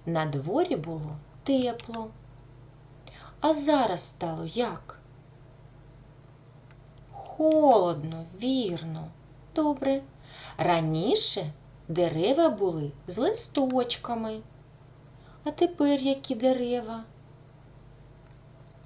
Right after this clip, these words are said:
Голі. Вірно, дітки. Раніше сонце гріло. А тепер?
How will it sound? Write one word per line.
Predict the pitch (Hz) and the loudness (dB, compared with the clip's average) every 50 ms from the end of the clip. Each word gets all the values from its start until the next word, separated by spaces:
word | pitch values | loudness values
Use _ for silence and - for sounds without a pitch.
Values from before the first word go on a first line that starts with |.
| - - - - - - | -20 -20 -20 -18 -10 -6
Голі. | 269 254 240 240 277 302 311 311 311 302 294 277 240 208 180 165 160 160 156 156 - - - - - | -6 -4 -2 0 2 6 6 8 8 8 8 6 6 6 4 2 0 -4 -8 -12 -14 -16 -16 -14 -12
Вірно, | 226 220 - 302 320 330 311 277 - - 180 175 170 | -8 -2 2 4 6 6 6 4 2 0 -2 -6 -8
дітки. | 160 - 170 160 - - - - - - - - - - - - - - - - - - - - - - - - - - - - - - - - - - - - - - | -8 -8 -10 -10 -12 -14 -14 -14 -14 -14 -14 -16 -18 -20 -20 -20 -20 -20 -20 -20 -20 -20 -20 -20 -20 -20 -20 -20 -20 -20 -20 -20 -20 -20 -20 -20 -20 -20 -20 -20 -10 -6
Раніше | 175 180 180 170 156 147 143 143 147 170 226 349 427 - - - - - 160 156 - - - - | -2 0 0 0 2 2 2 0 0 2 2 4 6 8 8 8 6 4 0 -10 -12 -18 -16 -10
сонце | - - - - 240 233 233 233 233 233 - - 320 339 330 | -6 -6 -4 -2 -2 -2 -2 -2 -2 -4 -2 -2 0 0 0
гріло. | 311 294 277 277 269 262 262 247 247 240 233 233 226 226 226 - - - - - - - - - - - - - - - - - - - - - - | 0 2 4 4 4 4 2 2 0 -2 -2 -4 -4 -6 -6 -10 -14 -20 -20 -20 -20 -20 -20 -20 -20 -20 -20 -20 -20 -20 -20 -20 -20 -20 -20 -12 -6
А | - 302 | -6 -6
тепер? | 311 - 392 381 381 - 294 285 277 269 277 277 | -2 -2 -2 -2 0 0 0 2 4 4 2 2